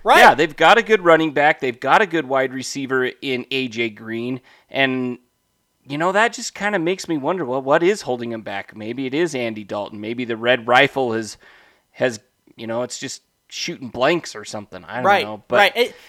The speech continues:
Speaker 1: and I really hope we're not gonna have the same conversation in a couple years with Carr. And that's what's got me a li-, it does have me a little worried because, like,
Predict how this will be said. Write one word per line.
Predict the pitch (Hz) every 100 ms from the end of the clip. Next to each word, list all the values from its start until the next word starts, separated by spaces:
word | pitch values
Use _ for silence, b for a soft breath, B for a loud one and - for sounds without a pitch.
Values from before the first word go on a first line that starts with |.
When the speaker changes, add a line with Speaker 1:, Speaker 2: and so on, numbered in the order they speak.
| -
Speaker 1:
and | 262
I |
really | 254 294 381 285
hope | 226 214 -
we're | 190 202
not | 196 185
gonna | 196 180
have | 175 156
the | 160
same | - 165
conversation | - 170 156 151 - 151 160
in | 151
a | 147
couple | - 156 147
years | 143 139 -
with | -
Carr. | - 139 120 113 B B
And | -
that's | 233 294 381
what's | 427
got | - -
me | 220 240
a | 226
li-, | 196 254
it | 269 277
does | 285 311
have | 349 349
me |
a | 320
little | 277 269
worried | 202 247 175
because, | 170 233 214
like, | 214